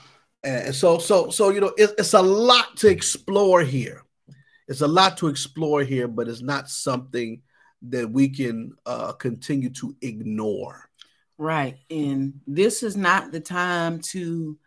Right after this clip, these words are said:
Speaker 2: start running saying, "Jesus, come quickly."
Speaker 1: Or lose your faith.
Speaker 2: It's not the time to lose your faith. This is not the time to be hiding somewhere scared and terrified.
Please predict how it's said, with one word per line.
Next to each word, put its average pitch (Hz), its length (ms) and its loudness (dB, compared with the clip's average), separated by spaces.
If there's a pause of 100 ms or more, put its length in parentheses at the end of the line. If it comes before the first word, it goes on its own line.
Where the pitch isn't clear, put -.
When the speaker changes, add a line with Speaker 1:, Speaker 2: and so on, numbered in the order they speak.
(260)
Speaker 2:
start 165 380 4
running 175 280 0
saying, 165 360 -2
"Jesus, 156 380 -8
come 160 220 -6
quickly." 127 480 -8 (560)
Speaker 1:
Or 185 120 4
lose 147 220 4
your 113 80 -6
faith. - 420 -8 (220)
Speaker 2:
It's 135 180 -8
not 156 160 0
the 147 80 -6
time 165 300 -2
to 147 60 -2
lose 160 220 -6
your 156 100 -6
faith. 160 420 -2
This 160 160 -4
is 160 80 -8
not 147 280 -2
the - 40 -16
time 160 220 2
to 151 40 -4
be 151 120 -2
hiding 156 440 4
somewhere 147 420 -4
scared 143 460 -4
and 139 100 -8
terrified. 123 600 -8